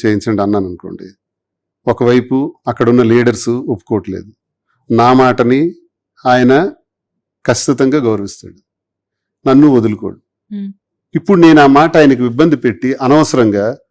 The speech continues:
Speaker 1: ఆయన మనసుని నేను ఇబ్బంది పెట్టలేను. ఆయన గెలాలి, ఆయన
Speaker 2: అసలు
Speaker 1: ముఖ్యమంత్రి అవ్వాలి.
Speaker 2: వదులుకోకూడదు అన్న ఇంటెన్షన్ ఉంటే వాళ్ళనే కన్విన్స్ చేయొచ్చు కదా. జగన్ గారు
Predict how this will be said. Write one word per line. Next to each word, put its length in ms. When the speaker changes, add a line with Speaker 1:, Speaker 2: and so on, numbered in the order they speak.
Speaker 1:
ఆయన 260
మనసుని 380
నేను 160
ఇబ్బంది 260
పెట్టలేను. 360
ఆయన 140
గెలాలి, 420
ఆయన 120
Speaker 2:
అసలు 80
Speaker 1:
ముఖ్యమంత్రి 420
అవ్వాలి. 180
Speaker 2:
వదులుకోకూడదు 480
అన్న 240
ఇంటెన్షన్ 500
ఉంటే 320
వాళ్ళనే 380
కన్విన్స్ 500
చేయొచ్చు 280
కదా. 100
జగన్ 340
గారు 140